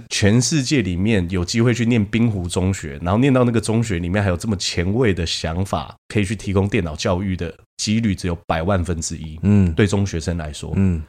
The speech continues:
Speaker 1: 成就了一个比尔盖茨。
Speaker 2: 对。
Speaker 1: 比尔盖茨蝉联，我记得是世界十二年首富，欸，可是他另外一个高中同学也很爱用电脑，但有一次去登山。
Speaker 2: 嗯。
Speaker 1: 全美每一年死于山难的人只有四十个，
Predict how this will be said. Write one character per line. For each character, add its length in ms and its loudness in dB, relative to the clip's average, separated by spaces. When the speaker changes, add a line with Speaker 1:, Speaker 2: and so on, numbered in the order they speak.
Speaker 1:
成 200 2
就 140 6
了 100 6
一 80 2
个 120 0
比 200 2
尔 60 4
盖 220 -2
茨。 260 -10
Speaker 2:
对。 200 -2
Speaker 1:
比 100 6
尔 60 8
盖 100 8
茨 180 0
蝉 300 0
联， 320 2
我 100 2
记 160 0
得 120 2
是 80 -2
世 200 0
界 140 2
十 220 0
二 100 2
年 180 0
首 240 -6
富， 260 -8
欸， 180 -16
可 80 4
是 40 8
他 60 6
另 140 4
外 100 8
一 40 2
个 100 2
高 160 4
中 120 2
同 200 0
学 180 0
也 140 2
很 100 -2
爱 80 0
用 180 -2
电 220 -6
脑， 160 -16
但 120 6
有 160 2
一 40 0
次 160 -4
去 180 -6
登 220 -4
山。 280 -8
Speaker 2:
嗯。 240 -2
Speaker 1:
全 200 8
美 420 4
每 300 0
一 80 2
年 260 4
死 240 -2
于 140 -2
山 260 2
难 160 4
的 80 0
人 220 -4
只 100 -6
有 100 -2
四 220 -2
十 160 -8
个， 180 -12